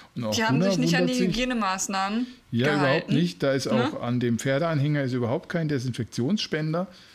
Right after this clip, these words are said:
Speaker 1: Finde ich total kritisch. Und das Pferd reagiert allein einzig richtig, ja. Man muss auf Distanz bleiben. Ein Meter fünfzig, sagt das Pferd sich, ne? Aber das hören die ja nicht. Sagt sie, „Nee, guck mal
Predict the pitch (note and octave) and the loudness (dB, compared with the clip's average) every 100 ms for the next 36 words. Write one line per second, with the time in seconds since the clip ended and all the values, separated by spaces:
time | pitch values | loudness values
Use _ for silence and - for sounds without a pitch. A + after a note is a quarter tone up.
0 | - - - C3+ B2 - C3 G#3+ C#4 D4 | -20 -20 -6 -4 -2 -6 -6 -4 -4 -4
1 | D#3 D#3 F3 F#3 - - - - _ _ | -6 -2 -4 -6 -10 -20 -20 -20 _ _
2 | - - - - C3+ C3+ - C#3+ E3+ D3 | -20 -20 -20 -6 -2 -2 0 0 2 2
3 | D3 C3+ C3 C#3 - - - A2+ B2+ C#3+ | 2 2 2 0 -2 -12 -4 0 0 2
4 | E3+ E3+ - - C#3 E3 D3 C3 C3+ A#2+ | 0 0 -6 -4 -2 -2 -2 -2 -2 -4
5 | F#2+ A2 D3 G#3+ - - - - A#2+ D#3+ | -4 -2 -4 -6 -16 -20 -16 -2 -2 0
6 | - C#3 B2+ F#3+ D3+ B2+ - B2+ B2+ C#3+ | -2 -4 -4 -8 -4 -2 -2 0 0 0
7 | - G2 G2 - C#3+ E3 D#3 - F3 G3+ | -2 -2 -2 0 0 2 0 0 0 0
8 | - A3 - G3+ - G3+ - F#3 G3+ G3 | -2 -2 -2 -4 -4 -10 -2 0 0 -2
9 | A#3+ A3+ - D#3 A#3 - - - - - | -2 -2 -2 -2 -4 -10 -20 -20 -20 -8
10 | A2+ A#2+ A#2+ B2 C3+ D3+ A2 F#2+ F#2 F#2+ | -2 0 0 0 0 0 0 0 -4 -6
11 | - - _ - - - _ _ _ _ | -16 -20 _ -20 -20 -20 _ _ _ _
12 | - F#2 - D2 D#2 E2 D#2 - E2+ - | -8 -6 -6 -6 -4 -6 -6 -10 -8 -4
13 | D#2+ D2+ | -4 -6